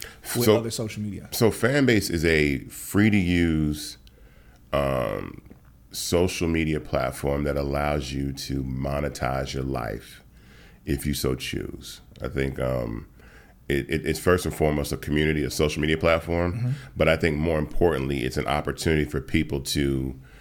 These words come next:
Speaker 2: to actually make money from their social, which nobody really has ever done.
Speaker 1: Yeah.
Speaker 2: Like, to really just start out, like, with the intention of,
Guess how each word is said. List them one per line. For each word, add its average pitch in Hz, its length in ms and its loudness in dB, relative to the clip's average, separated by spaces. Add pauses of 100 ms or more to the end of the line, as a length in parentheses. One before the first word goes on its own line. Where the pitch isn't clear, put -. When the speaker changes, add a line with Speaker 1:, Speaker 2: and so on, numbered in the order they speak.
(200)
Speaker 2:
to - 180 -6
actually 73 420 0
make 71 340 0
money 69 460 0
from 67 240 -4
their 67 120 0
social, 69 420 -2
which 65 220 -4
nobody 71 380 0
really 71 260 -2
has 67 160 -2
ever 69 280 -2
done. 69 520 -4 (200)
Speaker 1:
Yeah. 117 180 -2 (180)
Speaker 2:
Like, 69 160 -2
to - 80 -4
really 82 160 4
just 71 200 0
start 78 340 4
out, 71 220 2
like, 69 120 -2
with 73 120 -2
the 73 100 0
intention 78 420 0
of, 69 220 -4